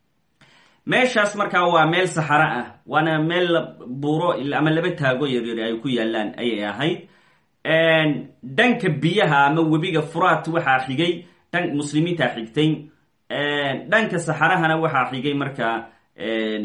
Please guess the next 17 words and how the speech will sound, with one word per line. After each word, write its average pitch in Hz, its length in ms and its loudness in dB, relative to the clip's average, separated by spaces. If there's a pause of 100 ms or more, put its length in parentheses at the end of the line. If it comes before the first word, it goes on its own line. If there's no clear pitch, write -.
nimankii 160 320 0
Farisiyiinta. 110 720 -6 (1400)
Nimankii 220 340 -2
Farisiyiintu 170 580 -2
goobtii 175 360 -2
dagaalka 151 400 0
ayay 127 260 -2
yimaadeen, 110 520 -4
muslimiintuna 139 580 -4
sidoo 127 240 -6
kale 120 200 -4
goobtii 123 300 -4
dagaalka 113 380 -4
yimaadeen. 107 580 -4 (220)
Laba 190 340 2
buuro 180 380 2
dhexdooda 160 760 0